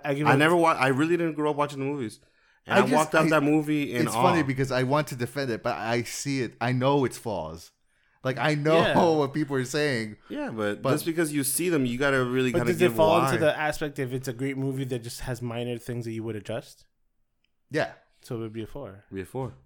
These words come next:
Speaker 3: I mean, all right, fine.
Speaker 1: So
Speaker 3: I'll give
Speaker 1: if,
Speaker 3: it a
Speaker 1: if, are, are
Speaker 3: <laughs> I'll
Speaker 1: you,
Speaker 3: give it a
Speaker 1: or are you, or are you
Speaker 3: four point five.
Speaker 1: considering it just
Speaker 3: My
Speaker 1: a good,
Speaker 3: big
Speaker 1: or are you considering it just a good movie to only watch once? 'Cause it can be, falls to three because you
Speaker 3: Well,
Speaker 1: watch it
Speaker 3: that's the
Speaker 1: three
Speaker 3: thing.
Speaker 1: times.
Speaker 3: Like, I don't know.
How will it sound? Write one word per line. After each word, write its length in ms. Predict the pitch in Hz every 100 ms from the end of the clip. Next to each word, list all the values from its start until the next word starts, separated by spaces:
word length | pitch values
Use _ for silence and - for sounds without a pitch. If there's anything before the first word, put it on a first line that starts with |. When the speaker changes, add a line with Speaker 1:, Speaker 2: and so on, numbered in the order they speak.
| -
Speaker 3:
I 60 | 147
mean, 220 | 139 - -
all 160 | 156
right, 160 | 95 -
fine. 140 | - 160
Speaker 1:
So 140 | 165
Speaker 3:
I'll 40 |
give 180 | 160 160
Speaker 1:
if, 60 | -
Speaker 3:
it 80 | 170
a 20 |
Speaker 1:
if, 80 | 185
are, 60 | 175
are 240 | 180 180
Speaker 3:
<laughs> 20 | 185 180
I'll 120 | 196
Speaker 1:
you, 60 | 190
Speaker 3:
give 100 | 190
it 40 |
a 20 | 196
Speaker 1:
or 20 |
are 120 | 196
you, 60 | 190
or 40 |
are 0 |
you 60 | 190
Speaker 3:
four 80 | - 185 185
point 100 | 196
five. 140 | 196
Speaker 1:
considering 420 | 208 196 196 190
it 60 | 190
just 200 | 160 165
Speaker 3:
My 80 | 175
Speaker 1:
a 40 | 170
good, 260 | 170 -
Speaker 3:
big 100 | 139 - -
Speaker 1:
or 120 | 160 165 170
are 60 | 170
you 100 | 175
considering 340 | 185 185 170
it 40 | 151
just 160 | 165
a 60 | 170
good 180 | 170 160
movie 220 | 170 151
to 140 | 160
only 140 | 147 147
watch 240 | 135 120
once? 200 | 165 131
'Cause 160 | 139 127
it 60 | 131
can 160 | 185
be, 160 | 156 135
falls 300 | 131 143 131
to 80 | 123
three 220 | 160 151
because 280 | 123 117 123
you 80 | 185
Speaker 3:
Well, 60 | 151
Speaker 1:
watch 80 | -
it 20 |
Speaker 3:
that's 100 | 262
the 60 | 262
Speaker 1:
three 80 | 180
Speaker 3:
thing. 140 | 208 208
Speaker 1:
times. 80 | 226
Speaker 3:
Like, 200 | 151 135
I 100 | 180
don't 240 | 202 202
know. 540 | 170 175 170 170 170